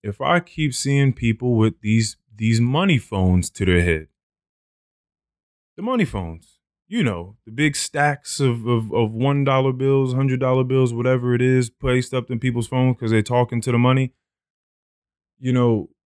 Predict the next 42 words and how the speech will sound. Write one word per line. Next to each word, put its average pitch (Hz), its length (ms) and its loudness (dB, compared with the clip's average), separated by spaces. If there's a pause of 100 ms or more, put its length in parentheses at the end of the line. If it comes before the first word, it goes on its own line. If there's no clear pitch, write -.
(640)
it's, 113 340 -6
um, 104 480 2 (880)
Keon 156 260 0
and 120 120 2
I 110 80 4
have 101 120 0
spoken 113 300 -2
about 98 260 4
it 95 100 4
on 92 260 4
other 104 240 2
podcast 85 640 -2
episodes. 87 500 -8
It, 87 180 -10
it 98 140 -2
really 113 380 4
is 101 180 2
something 90 380 0
that 85 160 2
we've, 87 260 -2
we've 87 200 -8
gotten 98 380 -2
to 90 220 -6
this 87 220 -6
place 104 480 -2 (460)
and 151 120 -6
I, 113 240 2
you 107 160 0
know, 95 140 4
I 101 40 4
don't 98 120 4
wanna 92 140 2
say 92 160 0
gotten 90 320 0
to 98 80 -8
the 87 100 -6
place, 87 340 -6 (200)
this 98 360 -6
place 92 300 0
as 87 120 -4
though 90 180 2
it's - 160 -6